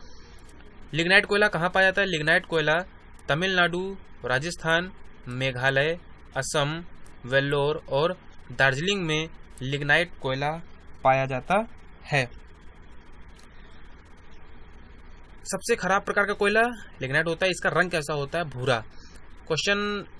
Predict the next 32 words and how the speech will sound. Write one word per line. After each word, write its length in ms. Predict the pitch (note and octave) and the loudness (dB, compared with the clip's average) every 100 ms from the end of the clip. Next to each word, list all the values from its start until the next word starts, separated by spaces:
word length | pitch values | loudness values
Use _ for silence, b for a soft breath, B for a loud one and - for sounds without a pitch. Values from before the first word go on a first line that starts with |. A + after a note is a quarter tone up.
| - | -8
जनरेट 260 | C#3 D#3+ F3 | -4 0 2
होता 240 | E3 E3 | 2 4
है 80 | E3+ | 4
लिग्नाइट 420 | F#3 D#3+ C#3 E3 F3+ | 4 0 2 2 4
कोयला 340 | D#3 C#3+ D#3 F#3 - - - - | 2 4 4 2 -4 -16 -16 -4
का 80 | D3+ | -2
जो 120 | D3+ E3 | 0 0
रंग 220 | C3+ E3+ | 2 2
होता 260 | C3+ C3 B2+ | 0 0 2
है 240 | C#3 D#3 - - | 2 0 -6 -6
या 140 | C#3 | 0
इसकी 200 | C#3+ - - | 0 0 0
प्रकृति 520 | C3+ C3 C3+ F#3+ F3+ - | 0 0 -4 -6 -4 -2
कैसी 260 | B2 - | -2 -2
होती 360 | B2 A#2+ F3 F#3 | -6 -6 -4 -2
है, 160 | C#3 A2+ A2 - - - | -2 -4 -6 -16 -16 -12
तो 100 | C3+ | -8
इसकी 260 | - - F3 | -8 -6 -6
जो 80 | F3 | -2
प्रकृति 340 | D3 C#3 C#3+ | -2 -4 -6
होती 260 | C#3 - D3+ | -8 -6 -6
है 80 | |
वो 220 | D#3 F#3 A#3 - B B - | -2 0 0 -2 B B -10
भूरी 280 | B2+ C#3+ D3+ | -2 0 0
होती 300 | A#2 - A#2+ | -2 -6 -4
है। 100 | B2 | -4
यह 80 | |
कोयला 300 | B2+ B2+ C3 F#3+ - - - - | -2 -2 2 0 -2 -14 -16 -14
भूरे 320 | A#2+ C#3 F3 | -8 -2 2
रंग 180 | C#3+ B2 | 2 0
का 160 | A#2+ C#3 D#3+ - - | -2 -2 -4 -8 -10
होता 300 | A#2+ - | -6 -2